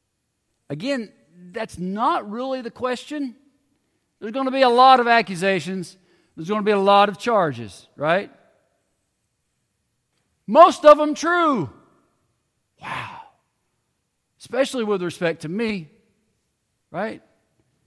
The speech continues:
There's gonna be a lot of well-founded charges that the enemy or whoever else can bring against us, and we would be guilty. Mine would fill this entire sanctuary and then some.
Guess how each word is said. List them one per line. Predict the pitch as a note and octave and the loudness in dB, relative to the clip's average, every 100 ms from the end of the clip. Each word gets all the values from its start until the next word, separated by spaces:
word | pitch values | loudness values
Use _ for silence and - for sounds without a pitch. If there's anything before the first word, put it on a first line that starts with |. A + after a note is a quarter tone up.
| _ _ _ _ _ _ | _ _ _ _ _ _
There's | - D#4 B3+ | -8 -6 2
gonna | E4+ D4+ | 4 4
be | C4 | 4
a | C#4 | 4
lot | C4 D#4+ D4+ | 6 6 6
of | B3+ | 6
well-founded | D4 D#4+ C4+ C#4 D#4 D4+ B3 | 8 8 8 2 2 2 0
charges | F#3 D4 D#4 D4+ G#3 A3+ F#3 | -2 4 6 4 0 -6 -2
that | A#3+ A3 - _ _ _ _ _ | -2 -2 -10 _ _ _ _ _
the | D#3 G3+ | -12 -6
enemy | B3 E4 F4+ G4 G4+ D4 | 0 2 2 -2 -2 0
or | A3 G#3+ G#3 | 2 2 2
whoever | C4+ D#4 D#4+ B3+ C4+ | 2 6 6 8 4
else | D#4 E4+ A#3 | 6 6 4
can | B3 A3 | -4 0
bring | D4 D#4 | 2 2
against | B3+ A3 F4 - B3+ | 0 -2 -4 -2 0
us, | A#3+ B3 | 0 0
and | A#3 A3+ | -4 -4
we | C4+ F#4 | 0 0
would | D4+ | 0
be | A#3+ | 0
guilty. | B3 F4 A4 - B3+ A#2 - _ _ _ _ _ _ _ _ _ _ _ _ _ _ _ _ _ _ _ _ _ _ _ _ _ _ _ _ _ _ _ _ _ _ _ _ _ _ _ _ _ _ _ - | 0 2 2 2 -2 -2 -12 _ _ _ _ _ _ _ _ _ _ _ _ _ _ _ _ _ _ _ _ _ _ _ _ _ _ _ _ _ _ _ _ _ _ _ _ _ _ _ _ _ _ _ -6
Mine | G#3+ D4+ C#4 | 0 0 0
would | A#3+ | -4
fill | F3 C#4 C4 | -4 -2 0
this | B3+ C4 | -2 -4
entire | A#3 C4 D4 C4+ | -2 0 2 2
sanctuary | D#4 E4+ A#3 C4+ A#3 G3 F3 | 0 -2 -2 -2 0 2 0
and | A3 | -2
then | C#4 D#4+ | -2 -2
some. | - B3 G3 C3 | -2 -2 -2 -4